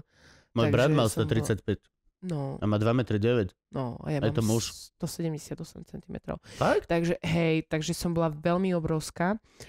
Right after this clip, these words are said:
Speaker 2: a ešte s-, akože teraz schudla som štyridsať kil, ale stále je to, že, že niekedy mi to veľmi prekáža, že ľudia ma vnímajú ako nejaký, vieš,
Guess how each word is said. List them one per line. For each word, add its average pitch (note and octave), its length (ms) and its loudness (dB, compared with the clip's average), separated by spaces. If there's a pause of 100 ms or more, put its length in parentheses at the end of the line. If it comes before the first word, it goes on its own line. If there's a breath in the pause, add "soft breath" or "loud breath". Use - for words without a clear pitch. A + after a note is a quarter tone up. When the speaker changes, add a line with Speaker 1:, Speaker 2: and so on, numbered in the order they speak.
(180 loud breath)
Speaker 2:
a D#3 360 2
ešte - 300 -6
s-, - 100 -12 (220)
akože D#3+ 340 -2
teraz E3 380 -2
schudla D#3+ 340 -4
som D#3+ 160 -4
štyridsať D#3 600 -4
kil, D#3 320 -2
ale D3+ 580 0 (420)
stále D#3+ 840 2
je D3 60 0
to, - 140 -4
že, D3+ 160 2 (180)
že D#3+ 160 0 (480)
niekedy F3 320 0
mi E3+ 80 0
to E3+ 140 -2
veľmi F3+ 280 2
prekáža, D#3+ 520 0
že D3 160 -2
ľudia D3+ 320 -2
ma D#3 120 0
vnímajú D3 540 -2
ako - 200 -6
nejaký, D3 520 -4
vieš, C#3+ 340 -4